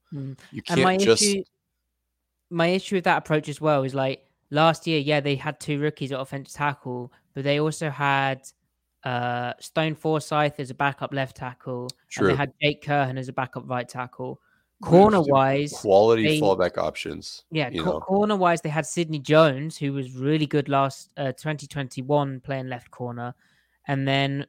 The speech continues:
Speaker 1: right
Speaker 2: Artie
Speaker 1: corner,
Speaker 2: Burns.
Speaker 1: they had Artie Burns, who, again, solid vet. Now, the nose tackle market is completely dried up. There, maybe someone will get released, but, like,
Speaker 2: <laughs>
Speaker 1: the, and then Schneider said,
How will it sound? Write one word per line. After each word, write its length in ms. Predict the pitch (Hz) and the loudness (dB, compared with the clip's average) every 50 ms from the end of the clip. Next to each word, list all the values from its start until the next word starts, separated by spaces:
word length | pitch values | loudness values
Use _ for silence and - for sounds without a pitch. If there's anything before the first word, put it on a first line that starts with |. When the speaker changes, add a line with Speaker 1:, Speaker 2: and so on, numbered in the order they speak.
| _ - | _ -12
Speaker 1:
right 180 | 151 135 135 143 | -4 0 2 2
Speaker 2:
Artie 160 | 156 170 160 | 2 0 -2
Speaker 1:
corner, 380 | - - 160 151 143 143 143 143 | -4 -4 -2 -2 -2 -2 -2 -2
Speaker 2:
Burns. 180 | 139 139 - _ _ | -4 -4 -6 _ _
Speaker 1:
they 140 | 151 147 139 | -6 -6 -4
had 260 | 135 143 139 139 - | -2 -4 -4 -2 -2
Artie 360 | - 151 147 143 - - 156 | -2 -2 -2 -2 -4 -4 0
Burns, 420 | 151 190 214 202 151 131 127 120 | 4 6 6 6 4 2 -2 -6
who, 100 | - 135 139 | -4 -4 -2
again, 240 | 139 151 156 143 131 | 0 0 0 -2 -4
solid 380 | - - 147 139 139 139 135 | -4 -2 0 0 0 0 0
vet. 300 | 147 160 139 120 113 - _ _ _ _ - | 0 0 0 0 -2 -8 _ _ _ _ -4
Now, 420 | 151 160 160 156 156 156 156 151 - _ _ _ _ _ _ _ _ _ _ _ _ _ _ _ _ _ _ _ _ _ _ _ _ _ _ _ _ _ _ _ | 0 2 4 4 4 4 2 -2 -6 _ _ _ _ _ _ _ _ _ _ _ _ _ _ _ _ _ _ _ _ _ _ _ _ _ _ _ _ _ _ _
the 160 | 175 147 165 156 | -4 -2 0 2
nose 260 | 165 180 196 233 226 | 4 4 2 2 2
tackle 300 | - 220 180 143 151 143 | 0 -4 -2 -2 -2 2
market 340 | 147 147 143 135 - - - | 4 4 4 4 2 -4 -12
is 80 | - | -10
completely 520 | - 147 135 - - 160 165 - - 147 131 | -10 -10 -8 -6 -2 -2 -2 -2 -2 -6 -6
dried 340 | 123 139 131 123 123 113 | -2 0 0 0 0 -4
up. 420 | 117 117 120 147 - - _ _ - - - _ _ _ _ _ _ _ _ _ | -6 -6 -6 -6 -6 -8 _ _ -20 -20 -20 _ _ _ _ _ _ _ _ _
There, 400 | - 143 143 143 147 147 147 147 - _ _ _ _ _ | -2 -2 0 0 0 0 -2 -2 -4 _ _ _ _ _
maybe 460 | 147 156 170 185 196 208 214 214 214 | -14 -8 -4 0 0 0 0 0 -2
someone 440 | - - 180 170 160 156 147 139 131 | -2 -2 -2 -2 -2 -2 -2 -4 -4
will 80 | 127 123 | -4 -4
get 160 | 139 135 - | -4 -6 -6
released, 560 | 131 123 120 123 135 156 160 - - - - _ - | -8 -8 -6 -6 -6 -6 -8 -10 -14 -18 -14 _ -2
but, 160 | 151 151 151 | 0 2 2
like, 420 | 156 151 147 147 - - - _ _ _ - - - - _ _ - | 2 0 -2 -4 -6 -12 -20 _ _ _ -20 -20 -20 -20 _ _ -16
Speaker 2:
<laughs> 420 | - - - - _ - - - | -14 -12 -12 -12 _ -16 -4 0
Speaker 1:
the, 160 | 170 165 - - - - - _ _ - - 202 196 - _ - | 0 0 0 -2 -10 -18 -20 _ _ -12 -10 -8 -10 -6 _ 2
and 180 | 196 185 196 | 2 4 4
then 120 | 208 202 196 | 4 2 2
Schneider 400 | - - 208 214 240 262 262 220 | 0 0 2 4 4 4 2 0
said, 480 | - - 151 139 147 170 180 - - | 2 2 2 4 4 2 2 -2 -8